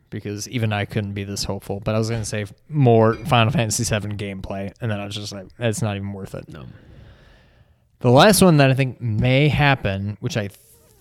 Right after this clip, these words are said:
Speaker 1: think, I don't remember if I had it as a prediction last year, but I think it came up during our podcast last year. I'm hopeful for,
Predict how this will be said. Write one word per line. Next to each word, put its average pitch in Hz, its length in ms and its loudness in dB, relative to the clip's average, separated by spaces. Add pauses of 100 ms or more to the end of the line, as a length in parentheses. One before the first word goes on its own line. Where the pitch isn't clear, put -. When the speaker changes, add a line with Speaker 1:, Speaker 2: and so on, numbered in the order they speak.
(1080)
Speaker 1:
think, 156 640 -4 (120)
I 147 60 -2
don't 214 100 0
remember 277 140 4
if - 100 -2
I 175 80 6
had 156 200 4
it 147 80 4
as 135 160 -2
a 131 60 -4
prediction 123 520 -2
last 160 260 2
year, 165 120 2
but 131 120 -2
I 113 60 2
think 113 220 -4
it - 160 -8
came 107 360 -4
up 113 320 -2 (320)
during 127 360 0
our 120 180 2
podcast 123 500 -4
last 123 280 -4
year. 131 320 -2 (2000)
I'm 110 260 -4
hopeful 117 920 2 (240)
for, 104 560 -2